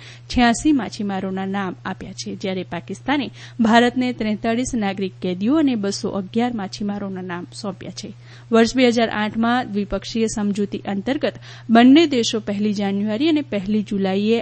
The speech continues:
આ યાદીની આપ-લે કરે છે. ભારતે પાકિસ્તાનની જેલમાં રહેલા નાગરિકો અને માછીમારો તેમજ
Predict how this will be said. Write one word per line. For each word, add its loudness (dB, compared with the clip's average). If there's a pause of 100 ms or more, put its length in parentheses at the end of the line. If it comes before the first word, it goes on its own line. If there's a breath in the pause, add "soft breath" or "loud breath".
(140)
આ 0
યાદીની -2
આપ-લે -6
કરે -6
છે. -2 (320 loud breath)
ભારતે 8
પાકિસ્તાનની 0
જેલમાં 0
રહેલા 0
નાગરિકો -2
અને -2
માછીમારો -2
તેમજ -2